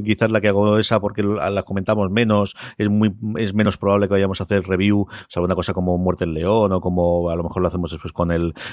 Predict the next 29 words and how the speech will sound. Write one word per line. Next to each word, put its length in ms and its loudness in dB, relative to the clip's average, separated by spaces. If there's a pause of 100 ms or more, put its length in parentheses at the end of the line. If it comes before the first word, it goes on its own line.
con 120 2
El 120 0
Pionero, 340 2
cosas 200 -2
por 120 0
el 80 2
estilo. 300 -2
Pero 120 -2
series 220 -2
documentales, 640 0 (340)
eh, 160 -6
menores 560 2
o 160 2
de, 140 -2
de, 160 0
de 100 0
cosas 240 -4
de 80 0
música 640 2
o 100 4
de 60 0
cosas 280 -8
así 280 0
o 60 4
del 180 2
mundo 320 0
de 140 0
la 40 2
industria 480 -2